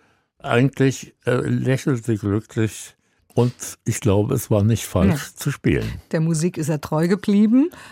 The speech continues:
Speaker 2: Allerdings hat er ein anderes Instrument gewählt, das Piano. Und heute ist auch Joachim Kühn ein Jazzpianist von Weltrang. Sie machen ja auch viel zusammen.
Speaker 1: Ja, das
Speaker 2: Sie,
Speaker 1: stimmt.
Speaker 2: Rolf Kühn und Joachim
Speaker 1: Mhm.
Speaker 2: Kühn, immer wieder, die beiden Brüder.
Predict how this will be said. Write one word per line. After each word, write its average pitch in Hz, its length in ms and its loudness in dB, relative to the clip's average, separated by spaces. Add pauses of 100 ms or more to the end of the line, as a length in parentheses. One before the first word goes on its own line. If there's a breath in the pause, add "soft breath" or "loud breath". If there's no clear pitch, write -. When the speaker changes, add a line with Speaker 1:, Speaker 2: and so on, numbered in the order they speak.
(120)
Speaker 2:
Allerdings 180 600 2
hat 156 160 0
er 175 80 2
ein 160 100 2
anderes 226 500 2
Instrument 220 720 2
gewählt, 190 440 2
das 185 260 0
Piano. 175 520 0
Und 156 160 -6
heute 160 240 -2
ist - 200 -8
auch 156 180 -4 (260 loud breath)
Joachim 175 520 2
Kühn 175 300 0
ein 170 320 0 (360 loud breath)
Jazzpianist 175 1000 0
von 151 320 -2
Weltrang. 151 880 -2
Sie 160 120 0
machen 151 300 0
ja 151 100 0
auch - 120 -4
viel 175 260 -6
zusammen. 151 640 -2 (220 loud breath)
Speaker 1:
Ja, 71 220 -2 (120)
das 82 100 -6
Speaker 2:
Sie, 170 80 -2
Speaker 1:
stimmt. 175 180 0
Speaker 2:
Rolf 160 320 0
Kühn 165 200 -2
und 151 120 -2
Joachim 160 380 -2
Speaker 1:
Mhm. 92 120 -6
Speaker 2:
Kühn, 165 300 -2
immer 220 360 6
wieder, 190 400 2 (200)
die 175 100 -2
beiden 160 340 0
Brüder. 185 440 2